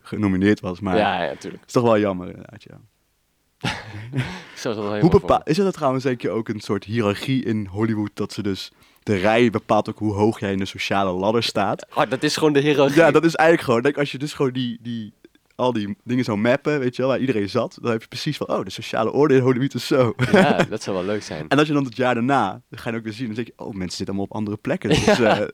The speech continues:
Speaker 1: eh, <laughs>
Speaker 2: Ja, misschien is dat
Speaker 1: dan heb
Speaker 2: wel
Speaker 1: jij
Speaker 2: zo.
Speaker 1: weer een goede kaskraker
Speaker 2: Wat is
Speaker 1: gehad.
Speaker 2: het, wat is het een, het is wel leuk om, eh, om je in te
Speaker 1: <laughs>
Speaker 2: verdiepen.
Speaker 1: Ja.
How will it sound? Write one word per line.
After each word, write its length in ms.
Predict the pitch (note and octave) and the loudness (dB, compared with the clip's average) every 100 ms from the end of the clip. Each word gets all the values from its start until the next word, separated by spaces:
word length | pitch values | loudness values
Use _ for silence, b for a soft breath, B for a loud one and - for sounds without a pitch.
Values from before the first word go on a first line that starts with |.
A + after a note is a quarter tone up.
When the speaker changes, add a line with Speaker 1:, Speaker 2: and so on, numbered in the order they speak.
| - | 0
Speaker 1:
eh, 300 | D#3+ F3 F3 F3+ | 4 6 6 6
<laughs> 180 | E3+ C3 | 2 0
Speaker 2:
Ja, 120 | G3+ | -4
misschien 320 | F#3 A2+ - F3+ | -6 -6 -6 -6
is 100 | A2 | -2
dat 100 | B2+ | 0
Speaker 1:
dan 0 | |
heb 80 | |
Speaker 2:
wel 60 | B2 | 4
Speaker 1:
jij 60 | A2+ | 4
Speaker 2:
zo. 40 | |
Speaker 1:
weer 140 | B2+ B2+ | 4 2
een 120 | C3 | 0
goede 220 | - D3+ | 0 -2
kaskraker 540 | C#3+ C#3+ - - C3 C3 | 0 -2 -2 -2 0 0
Speaker 2:
Wat 40 | F3 | -2
is 60 | |
Speaker 1:
gehad. 140 | B2 D#3+ | -2 -2
Speaker 2:
het, 80 | - | -2
wat 140 | D3+ | -4
is 140 | C#3+ C#3+ | -4 -6
het 120 | B2+ | -6
een, 140 | B2 | -6
het 180 | A#2 B2+ | -4 -4
is 120 | C#3+ | 0
wel 200 | F#2 D#2+ | 0 2
leuk 220 | F2 F#2+ | 2 2
om, 220 | A2 G#2+ G2+ | 2 0 0
eh, 140 | G2 - C3+ A2+ | -2 0 2 4
om 80 | D#3+ | 4
je 140 | - - | 4 4
in 120 | C#3+ | 2
te 80 | A#2 | -2
Speaker 1:
<laughs> 40 | |
Speaker 2:
verdiepen. 560 | A2 F3 - E2 D#2+ D#2 | -10 -10 -6 -4 -4 -6
Speaker 1:
Ja. 260 | C3+ C#3 F2 | -6 -6 -8